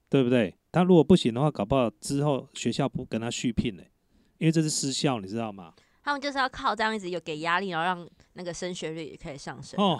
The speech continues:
Speaker 1: 你不知道，所以我跟你讲，我以前念书的时候都自卑，我念书的时候超自卑的，就觉得跟这些好，好，好学生，我所谓好学生是成绩好，不是品性好，
Speaker 2: 嗯，嗯。
Speaker 1: 我品性不会输他们的。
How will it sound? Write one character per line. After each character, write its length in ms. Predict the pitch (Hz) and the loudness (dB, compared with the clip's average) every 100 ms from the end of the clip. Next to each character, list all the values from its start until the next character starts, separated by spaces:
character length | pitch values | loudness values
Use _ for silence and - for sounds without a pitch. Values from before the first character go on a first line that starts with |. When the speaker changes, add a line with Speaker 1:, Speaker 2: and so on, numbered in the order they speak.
| - _ | -6 _
Speaker 1:
你 160 | 135 131 | -4 0
不 100 | 180 | 2
知 140 | 165 | 4
道， 320 | 170 156 120 | 6 6 4
所 160 | 104 185 | 4 4
以 20 | |
我 60 | 151 | 6
跟 100 | 170 | 4
你 60 | |
讲， 160 | 156 135 | 2 0
我 80 | 131 | 0
以 40 | |
前 140 | 127 143 | 0 0
念 140 | 160 | 0
书 160 | 143 135 | 0 0
的 60 | |
时 80 | 120 | 0
候 100 | 135 | -2
都 140 | 127 | -2
自 200 | 127 - | -4 -8
卑， 280 | 123 110 107 | -8 -8 -8
我 120 | 101 113 | -10 -8
念 180 | 147 127 | -6 -6
书 80 | |
的 80 | 120 | -6
时 60 | 117 | -6
候 60 | |
超 180 | 117 113 | -8 -10
自 120 | - | -10
卑 240 | 107 98 90 | -14 -14 -14
的， 140 | 85 _ _ _ _ | -16 _ _ _ _
就 120 | - 170 | -2 4
觉 120 | 165 | 4
得 80 | 147 | 4
跟 160 | 165 | 2
这 80 | 151 | 0
些 120 | 151 | -2
好， 120 | 127 - _ _ | -4 -12 _ _
好， 220 | - 104 107 - - - | -16 -12 -12 -14 -20 -18
好 140 | - | -14
学 200 | 104 113 | -10 -8
生， 240 | 110 120 123 - - - - | -8 -10 -12 -18 -20 -20 -6
我 80 | 135 | 0
所 120 | 180 | 4
谓 60 | 185 | 4
好 100 | 135 | 4
学 140 | 131 | 2
生 80 | 156 | 2
是 100 | 170 | 0
成 220 | - 131 | -2 -6
绩 220 | 139 135 | -6 -8
好， 240 | 104 90 87 | -8 -12 -10
不 120 | 117 | -6
是 200 | 113 180 | -4 -4
品 120 | 120 | -6
性 240 | 98 139 165 | -8 -8 -8
好， 120 | 101 | -8
Speaker 2:
嗯， 0 | |
嗯。 20 | |
Speaker 1:
我 60 | 107 | -10
品 180 | 113 | -12
性 180 | 113 156 | -8 -6
不 120 | 117 | -4
会 80 | 131 | -4
输 200 | 127 107 | -4 -10
他 200 | 107 98 | -10 -12
们 120 | 95 | -16
的。 80 | 80 | -20